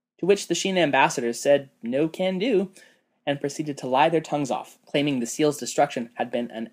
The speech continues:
act of the gods. To the Chinese ambassadors' faces, the Chanyu accepted the patently lame excuse. But as soon as they left,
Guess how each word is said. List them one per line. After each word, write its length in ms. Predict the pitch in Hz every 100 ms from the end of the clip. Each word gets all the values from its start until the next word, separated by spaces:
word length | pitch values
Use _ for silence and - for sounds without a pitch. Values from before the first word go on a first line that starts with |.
| -
act 300 | 120 - -
of 140 | 110
the 60 | 110
gods. 560 | 101 98 95 - - - _ _ _ _ _ _ _ _ _ _ _ _ _ _ _ _ _ -
To 80 | 151
the 80 |
Chinese 340 | 156 190 202 190
ambassadors' 600 | 160 123 123 - 143 131
faces, 540 | - 131 - - - _ _
the 60 | 117
Chanyu 460 | 135 139 127 120
accepted 560 | 117 - - - 123 107
the 80 | 113
patently 540 | - 131 101 107 113
lame 260 | 107 107 110
excuse. 680 | 107 - 113 95 - - _ _ _ _ _ _ _ _ -
But 100 | 117
as 120 | 110
soon 140 | 123
as 100 | 131
they 120 | 123
left, 360 | 117 123 123 -